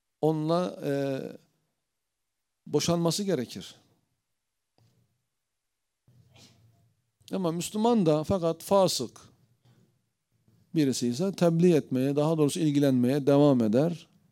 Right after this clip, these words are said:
E, yok eğer şirk içinde, bile bile şirk içinde olan birisi ise, mesela ateist,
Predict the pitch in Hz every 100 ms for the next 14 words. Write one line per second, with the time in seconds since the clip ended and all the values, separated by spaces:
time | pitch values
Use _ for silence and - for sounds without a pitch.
0 | _ _ _ _ _ _ _ _ _ _
1 | _ _ _ - 120 131 151 165 143 147
2 | 151 - 220 - 160 - 139 135 131 120
3 | 131 156 175 160 135 123 185 202 143 -
4 | 139 135 135 131 127 127 123 - 123 -
5 | 127 165 175 _ _ - - - - -
6 | - 113 135 143 139 135 - 147 131 127
7 | -